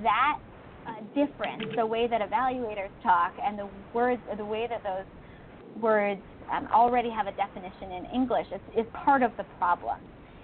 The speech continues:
And so I don't subscribe to the notion that we need to be specifying the type of evaluation. Whatever word you want to use for it is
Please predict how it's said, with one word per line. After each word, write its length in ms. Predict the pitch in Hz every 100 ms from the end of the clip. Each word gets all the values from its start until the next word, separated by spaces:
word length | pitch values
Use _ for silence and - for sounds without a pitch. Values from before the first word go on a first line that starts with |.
| -
And 120 | 233 240
so 180 | 269 247 208
I 340 | 233 262 269
don't 200 | 254 262 -
subscribe 560 | 254 214 - 202 196 196 -
to 60 |
the 120 | 190 185
notion 480 | 175 190 - 170 170
that 160 | 185
we 180 | 196 196
need 280 | 196 190 196 -
to 80 | 208
be 200 | 185 175 -
specifying 760 | 196 190 196 - 165 160 175
the 120 | 175 175 -
type 220 | - -
of 140 | - 190
evaluation. 720 | 190 156 156 185 180 175 185
Whatever 440 | 208 220 240 262
word 340 | 254 247 262 240
you 140 | 240
want 140 | 233 214 202
to 60 | 214
use 160 | 240 233 -
for 200 | 180 170
it 200 | 165 196
is 120 | 196